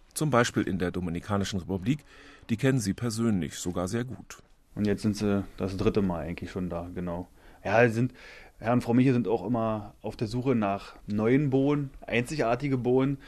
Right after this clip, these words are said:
Speaker 2: Zum Beispiel war ja im einen Ausflug, haben sie mal diese Piroa Orinoco Makuro,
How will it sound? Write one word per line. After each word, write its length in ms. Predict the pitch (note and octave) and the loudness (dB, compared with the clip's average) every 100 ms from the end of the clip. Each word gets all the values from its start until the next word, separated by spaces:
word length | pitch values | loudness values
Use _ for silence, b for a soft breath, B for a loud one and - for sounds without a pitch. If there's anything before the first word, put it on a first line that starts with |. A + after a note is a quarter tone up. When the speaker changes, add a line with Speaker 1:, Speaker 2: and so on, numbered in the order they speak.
| B B | B B
Speaker 2:
Zum 140 | A2+ | 2
Beispiel 520 | B2 - C3 A#2+ G#2 | 2 4 2 4 2
war 120 | F#2+ | 0
ja 220 | G#2+ A2 A2 A2 - | 2 4 2 -2 -8
im 120 | A2 | -4
einen 320 | G2 A2+ A#2+ A#2+ B B B | -2 0 -2 -6 B B B
Ausflug, 400 | - C3+ C3+ C#3+ | 4 6 6 2
haben 140 | B2 B2 | 4 2
sie 80 | B2 | 2
mal 120 | A#2 | 0
diese 220 | A2+ A#2+ | 0 -2
Piroa 640 | G#2+ - B2+ G#2 B2 C#3+ | -2 2 2 4 2 2
Orinoco 500 | B2 A#2 A#2 A#2+ B2+ | 2 -2 -4 -6 -4
Makuro, 640 | C3 A2+ - E3+ E3 E3+ E3+ | -2 -4 -2 -2 2 0 0